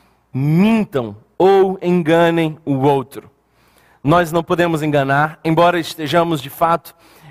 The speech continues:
em épocas de fake news, em épocas onde não é importante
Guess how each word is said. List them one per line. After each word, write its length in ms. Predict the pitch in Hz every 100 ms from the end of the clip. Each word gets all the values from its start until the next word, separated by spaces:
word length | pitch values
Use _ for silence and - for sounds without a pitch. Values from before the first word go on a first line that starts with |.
| _
em 180 | 151 170
épocas 400 | 175 - 175 139
de 340 | 165 175 160 -
fake 440 | - 190 185 -
news, 720 | 165 175 175 165 175 - - _ _ - - -
em 160 | 151
épocas 760 | 175 180 156 - 170 151 - -
onde 640 | 170 180 147 175 170 147 _ - -
não 560 | 139 175 180 175 170 - _
é 80 | 175
importante 1000 | 185 - 180 147 185 190 196 - 156